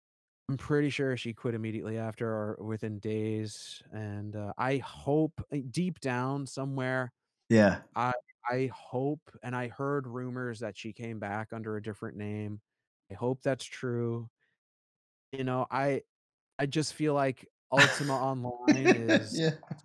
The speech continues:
Speaker 1: one of those worlds, and
Speaker 2: So,
Speaker 1: that's, you
Speaker 2: let me
Speaker 1: don't,
Speaker 2: ask you
Speaker 1: don't
Speaker 2: this.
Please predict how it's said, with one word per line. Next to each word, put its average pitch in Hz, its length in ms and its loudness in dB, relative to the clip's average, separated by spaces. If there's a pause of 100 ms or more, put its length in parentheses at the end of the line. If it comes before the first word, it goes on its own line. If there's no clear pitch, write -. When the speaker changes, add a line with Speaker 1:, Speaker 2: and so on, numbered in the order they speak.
Speaker 1:
one - 120 -16
of 127 60 -20
those 110 340 -6
worlds, 135 520 -2
and 104 720 -6 (2500)
Speaker 2:
So, 131 360 10
Speaker 1:
that's, - 220 -4 (800)
you 117 80 -8
Speaker 2:
let 135 100 10
me 139 80 12
Speaker 1:
don't, - 0 -
Speaker 2:
ask 127 260 8
you 120 160 10
Speaker 1:
don't 95 160 10
Speaker 2:
this. - 220 0